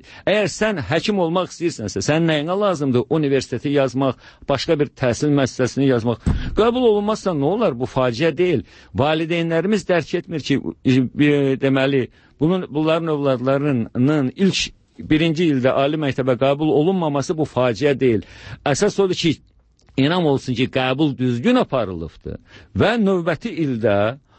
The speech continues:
hansı kəmkəsir varsa, onları düzəltsin və qəbul olunsun instituta. Və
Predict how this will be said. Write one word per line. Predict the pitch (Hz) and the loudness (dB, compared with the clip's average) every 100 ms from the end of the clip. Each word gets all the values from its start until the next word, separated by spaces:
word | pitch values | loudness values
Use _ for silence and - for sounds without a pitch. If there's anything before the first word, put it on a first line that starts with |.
| _ - | _ -4
hansı | 151 185 214 202 | -2 0 -4 -2
kəmkəsir | 180 143 143 - 139 | -2 0 -2 -2 0
varsa, | 135 123 107 110 101 | 2 0 0 0 0
onları | - 139 147 147 151 143 | 2 2 2 0 0 -4
düzəltsin | 127 135 117 185 190 | -2 0 -2 -6 -4
və | 170 151 _ | -2 -4 _
qəbul | - 139 156 208 | 0 0 0 -2
olunsun | 202 185 196 202 | -2 -4 -4 -2
instituta. | 196 - - | -2 -4 0
Və | 98 | 0